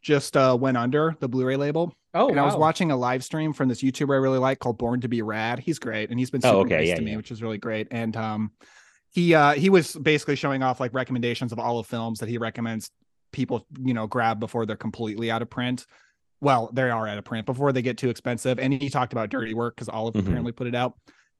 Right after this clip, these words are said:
Speaker 1: And, uh, and I saw it was on Tubi, and I was like, "I could go for a comedy." And I've always kinda meant to see it because of Hayden, 'cause Hayden loves Norm Macdonald so much.
Speaker 3: Oh, he does love Norm
Speaker 1: So,
Speaker 3: Macdonald, yeah.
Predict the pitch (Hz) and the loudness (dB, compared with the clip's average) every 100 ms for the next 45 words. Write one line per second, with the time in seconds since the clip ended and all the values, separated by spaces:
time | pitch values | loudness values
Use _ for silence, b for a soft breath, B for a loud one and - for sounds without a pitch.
0 | - 123 123 123 117 117 - 151 143 - | -2 0 2 2 2 0 0 2 2 4
1 | 156 131 123 107 139 127 113 104 110 131 | 4 4 -2 -4 -2 -2 -2 -6 -6 0
2 | 233 269 131 113 104 107 101 110 110 110 | 0 2 0 -2 -4 -8 -8 -8 -6 -2
3 | 123 139 175 254 285 - 175 185 190 185 | -2 0 2 4 2 0 0 0 0 -2
4 | 170 170 175 151 156 131 110 131 135 147 | -2 2 2 2 -2 -4 -4 -2 0 0
5 | 156 143 131 127 131 139 131 127 117 117 | -2 -4 -6 -2 -2 0 0 -2 -2 -2
6 | 113 117 113 120 107 120 127 139 139 151 | -2 -2 -4 -6 -6 -8 -6 -4 -4 -4
7 | - 110 101 90 90 87 80 73 76 - | 0 4 6 6 6 6 2 2 0 0
8 | 78 76 76 73 | 2 0 0 -4